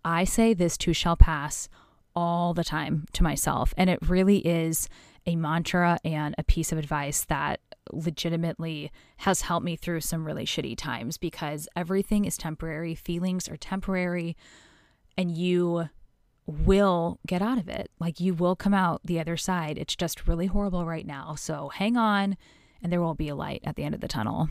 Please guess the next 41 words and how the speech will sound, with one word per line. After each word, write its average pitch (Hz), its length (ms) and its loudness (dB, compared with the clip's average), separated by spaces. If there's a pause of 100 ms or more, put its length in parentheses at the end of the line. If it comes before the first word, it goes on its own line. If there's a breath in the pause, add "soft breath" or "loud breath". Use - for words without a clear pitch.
(140)
Okay, 190 180 -4
the 185 100 0
one 226 200 2
that 349 100 -2
I 381 60 -6
wanna 214 300 0
end 170 220 -4
on, 156 300 -4 (180)
it 185 80 -2
kinda 220 260 0
goes 277 220 0
back 160 300 -2
to 165 420 -2 (280 soft breath)
one 180 120 2
of 175 60 4
the 165 80 0
first 151 320 2
ones 160 240 2
that 170 100 2
I 156 100 0
read 143 520 -4
about 143 500 0 (560 soft breath)
not 185 220 6
taking 165 260 0
things 156 200 -2
personally. - 640 6
And 170 240 -2
this 180 200 0
woman 202 240 2
said 160 300 0
the 160 60 -2
best 185 260 2
advice 247 280 2
that 170 120 0
she's - 180 -4
ever 156 160 -6
gotten 156 400 -4
is, 151 300 -6 (380 loud breath)
"It's - 180 -6
not 196 240 2
personal. 143 580 2